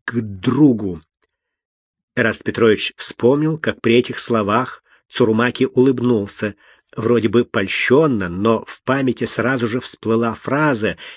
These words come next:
некогда сказанная миллионером про Булкакса: «Разве вы не знаете, мой дорогой Фандорин-сан, что одно из самых больших удовольствий — чувство тайного превосходства над тем, кто считает себя выше, чем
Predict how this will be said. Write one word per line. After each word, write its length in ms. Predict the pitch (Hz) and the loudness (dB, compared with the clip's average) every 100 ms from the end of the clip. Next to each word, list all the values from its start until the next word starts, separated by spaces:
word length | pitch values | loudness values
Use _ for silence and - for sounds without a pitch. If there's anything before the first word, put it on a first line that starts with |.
| - | -8
некогда 480 | 110 156 131 110 104 | 0 0 0 -6 -6
сказанная 600 | - 110 113 113 117 110 | -6 -4 -2 0 2 2
миллионером 760 | 110 120 113 110 123 123 120 | 2 4 4 2 2 0 -2
про 200 | - 120 | -2 -4
Булкакса: 800 | 110 127 113 92 90 - - 80 - - - - - | -2 0 -2 -2 -8 -8 -8 -8 -8 -20 -20 -20 -6
«Разве 420 | 107 110 95 107 | 0 0 0 0
вы 160 | 104 | 2
не 140 | 110 113 | 2 0
знаете, 560 | 101 139 147 123 - | 0 2 2 2 2
мой 200 | 110 120 | 4 4
дорогой 460 | 101 110 107 113 120 | 4 0 0 4 4
Фандорин-сан, 1160 | 95 101 95 92 120 90 85 - 156 151 104 - - - | 4 -4 -2 4 4 2 -6 -2 0 2 0 -6 -20 -18
что 300 | - - 101 | -12 -6 -2
одно 240 | 107 101 135 | -2 2 2
из 180 | 127 - | 2 0
самых 380 | 147 135 117 | -2 0 0
больших 480 | 95 113 - 156 - | 0 0 2 2 2
удовольствий — 880 | 117 104 113 185 160 - 196 156 - _ _ _ _ - | 0 2 2 2 2 -2 -6 -6 -8 _ _ _ _ -6
чувство 540 | - - - - 143 - | 0 0 0 -2 -2 -2
тайного 460 | - 156 151 147 147 | 0 2 2 2 2
превосходства 1000 | - 139 139 - - 156 135 - - 110 | 2 0 0 -6 -2 2 2 0 -2 0
над 220 | 110 104 - | 0 -4 -4
тем, 260 | 160 160 | 2 2
кто 320 | 139 - 131 135 | 2 -2 2 2
считает 760 | - - 127 - 139 131 123 | 0 0 0 0 -2 0 -2
себя 400 | - 120 117 117 - - - | -2 0 2 0 -2 -20 -14
выше, 600 | 95 104 156 - 143 135 | -6 2 2 2 -2 -4
чем 280 | - 123 117 | -2 0 -2